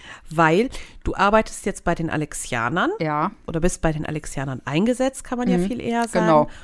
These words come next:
Speaker 1: Und wo Alexianer draufsteht, sind psychische Erkrankungen drin.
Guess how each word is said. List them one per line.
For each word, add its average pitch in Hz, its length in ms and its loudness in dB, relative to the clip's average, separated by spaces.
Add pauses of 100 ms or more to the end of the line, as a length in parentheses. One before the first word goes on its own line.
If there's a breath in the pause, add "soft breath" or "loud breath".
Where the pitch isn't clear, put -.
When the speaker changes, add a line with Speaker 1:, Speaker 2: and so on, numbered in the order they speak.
(240 loud breath)
Speaker 1:
Und 208 180 4
wo 202 160 2
Alexianer 175 680 0
draufsteht, 214 680 2 (160 loud breath)
sind - 260 -2
psychische - 520 0
Erkrankungen 156 680 -2
drin. 156 240 4